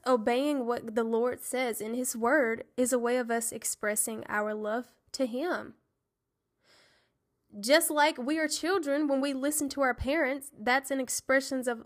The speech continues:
of love and obedience. Now, one thing that I did read that I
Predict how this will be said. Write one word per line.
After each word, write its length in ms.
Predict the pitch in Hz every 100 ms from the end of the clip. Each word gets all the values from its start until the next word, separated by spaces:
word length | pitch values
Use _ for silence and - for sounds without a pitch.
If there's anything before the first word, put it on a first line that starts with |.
| _ -
of 180 | 233 214
love 400 | 240 349 247 240
and 100 | 233
obedience. 800 | 214 240 359 339 - - - - _ - _ _ _ _ _
Now, 560 | 247 285 294 226 214 - -
one 280 | 233 302 381
thing 220 | 403 392
that 120 | 311
I 120 | 262
did 320 | 226 240 262
read 220 | 240 254 220
that 100 | 226
I 200 | 220